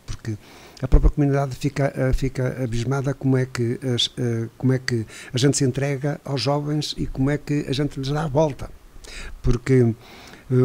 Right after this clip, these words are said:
uma coisa é, é, é realmente, eh, eh, fazer, fazer uma burocracia qualquer em torno deles e dizer pomposamente que estão a fazer, eh,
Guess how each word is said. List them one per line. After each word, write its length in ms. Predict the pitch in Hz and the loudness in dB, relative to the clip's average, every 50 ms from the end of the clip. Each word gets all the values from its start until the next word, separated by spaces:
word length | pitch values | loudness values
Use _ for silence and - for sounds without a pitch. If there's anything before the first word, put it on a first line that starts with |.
| 131 - | 4 4
uma 220 | - 139 143 147 - | 6 6 6 6 6
coisa 320 | - 165 151 127 113 123 | 6 4 4 6 4 4
é, 300 | 123 135 139 127 113 117 - | 4 4 4 4 2 0 -2
é, 300 | 139 131 120 110 110 - | -2 0 0 0 -2 -2
é 120 | 139 135 127 | -2 -2 -2
realmente, 500 | 117 127 131 127 131 120 104 101 - - | 0 2 2 4 4 4 2 0 -4 -8
eh, 120 | - 131 120 113 107 107 107 110 117 117 - 120 | -6 -4 -4 -4 -4 -4 -6 -6 -6 -8 -6 -6
eh, 840 | 113 107 107 107 104 104 107 107 110 107 110 110 110 - - - - 104 | -8 -6 -6 -6 -8 -8 -8 -10 -10 -10 -8 -10 -10 -10 -10 -10 -10 -12
fazer, 560 | - - - 123 107 113 131 127 110 117 - - | -12 -6 -4 -4 0 2 2 2 2 -2 -6 -2
fazer 300 | - 135 123 113 127 117 | 0 0 2 2 2 0
uma 340 | 117 117 120 123 120 127 120 | 0 2 2 2 4 4 4
burocracia 500 | - 127 123 - 120 107 - - 117 113 | 4 2 2 0 -2 -6 -4 -6 -6 -6
qualquer 360 | - 117 104 - - 117 110 | -6 -8 -8 -6 -4 -2 -2
em 100 | 113 113 | -2 -2
torno 340 | 104 - 147 131 113 117 117 | 0 2 2 4 4 4 2
deles 420 | 107 120 120 113 104 104 - - - - - - - - - - | 4 2 2 2 0 -2 -6 -8 -8 -12 -18 -16 -16 -16 -6 0
e 100 | 143 139 | 2 2
dizer 500 | 123 135 123 110 127 131 127 - - - - - - - | 4 4 2 2 2 2 2 2 0 -2 -2 -2 -4 2
pomposamente 640 | - 127 117 - 131 123 120 120 117 123 117 110 - | 4 6 10 10 10 10 10 2 0 2 0 0 0
que 60 | - | 0
estão 160 | - - 120 117 | 0 0 0 -2
a 40 | |
fazer, 460 | 110 - 127 117 107 120 123 113 104 | 0 -2 -2 -2 0 0 0 0 0
eh, 60 | 101 | -2